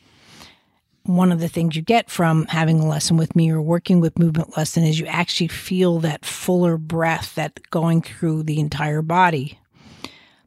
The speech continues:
And it's not a, a, an energy-based cycle. It's really a movement-based cycle. And I just want to go over this a little bit. Now, this will have a little bit of anatomy, but please,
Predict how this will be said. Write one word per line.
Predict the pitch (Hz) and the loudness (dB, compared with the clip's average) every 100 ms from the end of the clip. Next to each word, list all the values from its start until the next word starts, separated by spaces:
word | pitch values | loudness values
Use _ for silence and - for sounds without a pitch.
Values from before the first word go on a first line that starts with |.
| _ _ | _ _
And | - 208 | 0 2
it's | 202 220 | 2 0
not | 220 226 220 | 2 4 2
a, | 190 180 - | 2 0 -4
a, | 165 160 151 - | -6 -6 -6 -6
an | 180 185 | -4 -4
energy-based | - 214 220 175 165 160 160 | 0 2 2 0 -2 -4 -4
cycle. | 165 156 - 175 185 - | -4 -4 -4 -6 -6 -6
It's | 185 - - | -6 -6 -6
really | 170 156 170 | -6 -4 0
a | 175 | 4
movement-based | 196 226 214 175 170 156 - | 4 4 2 2 -2 -4 -4
cycle. | 147 143 160 165 | -8 -8 -4 -2
And | 170 | -2
I | |
just | 180 254 - | -2 -2 0
want | 247 220 | 2 2
to | |
go | 185 180 | 0 -2
over | 190 185 185 | 0 0 0
this | 170 - | -2 -4
a | 160 | -6
little | 160 156 | -6 -4
bit. | 147 - | -8 -6
Now, | 180 190 | -4 0
this | 254 277 | 0 2
will | 233 254 254 | 2 4 4
have | 233 190 | 2 2
a | |
little | 185 190 185 | -2 0 0
bit | 185 | 0
of | 175 | 2
anatomy, | 175 165 151 156 156 | 4 4 2 2 0
but | 151 - | -2 -4
please, | - 165 151 139 | -2 0 0 -2